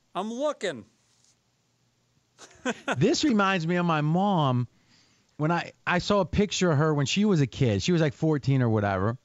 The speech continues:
Speaker 2: and she's on the beach. And I saw it somehow when I was, like, maybe nine or ten, and I was going through pictures and, you know, like, boxes like a kid tends to.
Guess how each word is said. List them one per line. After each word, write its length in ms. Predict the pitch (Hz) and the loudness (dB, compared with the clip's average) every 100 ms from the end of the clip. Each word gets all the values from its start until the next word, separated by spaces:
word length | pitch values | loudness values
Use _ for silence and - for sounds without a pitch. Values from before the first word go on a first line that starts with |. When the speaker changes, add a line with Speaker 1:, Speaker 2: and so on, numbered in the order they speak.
| _ _ _ | _ _ _
Speaker 2:
and 100 | 123 | -2
she's 220 | - 147 | 0 2
on 140 | 160 147 | 2 2
the 60 | |
beach. 580 | 127 247 254 - - - _ _ _ _ _ _ _ _ - | 0 -2 -2 -4 -12 -16 _ _ _ _ _ _ _ _ -4
And 200 | 143 147 | 0 2
I 100 | 156 | 2
saw 300 | 143 - 208 | 0 0 2
it 100 | 196 | 0
somehow 440 | - 175 156 160 156 | 0 0 2 2 0
when 160 | 151 | 0
I 80 | 143 | 0
was, 80 | 143 | 0
like, 160 | 139 127 | 0 0
maybe 200 | 131 127 | 0 2
nine 260 | 131 135 | 2 2
or 80 | 120 | 0
ten, 260 | - 135 127 | 0 0 0
and 40 | 127 | 0
I 80 | 117 | 0
was 120 | 104 | 0
going 240 | 127 123 | 0 0
through 180 | 117 120 | 0 -2
pictures 560 | - 127 - 120 117 - _ _ _ _ _ _ _ | -2 -4 -2 -4 -4 -8 _ _ _ _ _ _ _
and, 240 | - 123 135 | 0 2 4
you 60 | |
know, 120 | 135 107 | 2 2
like, 200 | 117 - | 0 0
boxes 420 | 120 113 - 117 | -2 -2 -2 0
like 140 | 117 | 0
a 80 | 101 | -2
kid 240 | - 127 104 | -2 -2 0
tends 320 | 110 104 - | 0 0 0
to. 240 | 107 101 | -2 -2